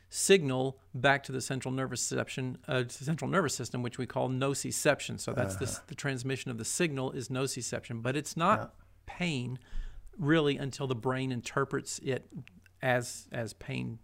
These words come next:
Speaker 1: based on all kinds of other factors. We'll get into that, uh,
Speaker 2: Okay,
Speaker 1: a
Speaker 2: big
Speaker 1: little bit
Speaker 2: dis-,
Speaker 1: later on.
Speaker 2: important distinction between nociception and pain. Nociception
Speaker 1: Yeah.
Speaker 2: being the signals that come from the tissues, the receptors within those,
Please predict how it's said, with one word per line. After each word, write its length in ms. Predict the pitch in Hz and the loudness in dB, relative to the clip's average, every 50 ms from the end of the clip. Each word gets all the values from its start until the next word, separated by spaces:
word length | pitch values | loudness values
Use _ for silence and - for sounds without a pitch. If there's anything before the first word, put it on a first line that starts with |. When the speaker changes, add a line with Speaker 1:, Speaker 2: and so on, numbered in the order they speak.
| - - - - - | -18 -20 -6 0 2
Speaker 1:
based 240 | 139 131 123 - | 2 2 2 0
on 80 | 123 123 | -2 -2
all 120 | 120 117 | -2 -2
kinds 260 | - - 117 117 117 120 | -2 -2 -4 -4 -4 -4
of 60 | 120 | -6
other 100 | 117 - | -8 -8
factors. 420 | - - 117 110 113 - 110 110 | -4 -2 -2 -2 -2 -4 -8 -10
We'll 120 | 107 107 110 | -10 -10 -8
get 140 | 117 120 | -6 -6
into 180 | 127 123 - - | -6 -8 -8 -8
that, 200 | 101 - - - - - - 101 - - | -8 -10 -10 -12 -12 -6 -4 -2 0 0
uh, 40 | 139 | 0
Speaker 2:
Okay, 180 | 135 - 123 | 0 0 -2
Speaker 1:
a 20 | 113 | 0
Speaker 2:
big 220 | 113 143 147 135 | 2 2 0 0
Speaker 1:
little 40 | - | 0
bit 40 | - 135 | -2 -2
Speaker 2:
dis-, 140 | 123 - - | -2 0 -2
Speaker 1:
later 100 | 139 135 | -2 -2
on. 20 | 123 | 0
Speaker 2:
important 280 | 113 143 139 135 120 | 4 6 6 6 6
distinction 500 | 117 - - - 127 123 - - 127 120 | 4 2 2 2 2 2 2 0 0 0
between 600 | 104 117 107 - - - 120 113 113 110 110 110 | 0 -2 -4 -6 -4 -2 -2 0 0 0 0 0
nociception 880 | 110 113 104 - - 104 - - 151 151 - - - - 147 139 143 - | 0 0 0 0 -2 -2 0 2 2 2 2 0 0 0 0 0 0 0
and 160 | 139 131 - | 0 -2 -2
pain. 440 | - - 104 95 92 95 107 113 - - - - - - - - | -2 -2 -2 -2 0 -2 -2 -4 -6 -10 -18 -20 -20 -14 -8 -4
Nociception 640 | 120 110 - - 127 127 117 120 117 - - 117 | -2 -2 0 0 2 4 4 4 4 4 2 2
Speaker 1:
Yeah. 60 | 113 107 | 2 2
Speaker 2:
being 220 | 107 104 101 98 | 2 0 0 0
the 60 | 95 | 0
signals 540 | - - - 143 135 131 131 131 127 120 - | 0 2 4 4 4 4 4 4 4 2 0
that 80 | - - | -2 -6
come 220 | - - 107 107 | -4 -2 -2 -2
from 320 | - - 101 98 95 92 | 0 0 0 0 0 -2
the 60 | - - | -4 -4
tissues, 880 | - - 147 135 - - - 131 127 127 127 127 127 127 120 - - | -2 0 0 2 2 2 4 4 6 6 6 6 4 4 2 0 -2
the 180 | - 101 98 98 | -2 -2 -2 -2
receptors 680 | 101 - - - - - - 117 113 - - 113 101 | -4 -4 -4 -4 -4 -2 0 0 0 0 -2 -4 -2
within 280 | 104 101 - 127 127 127 | -2 0 2 4 4 4
those, 240 | 123 123 120 113 | 4 4 2 0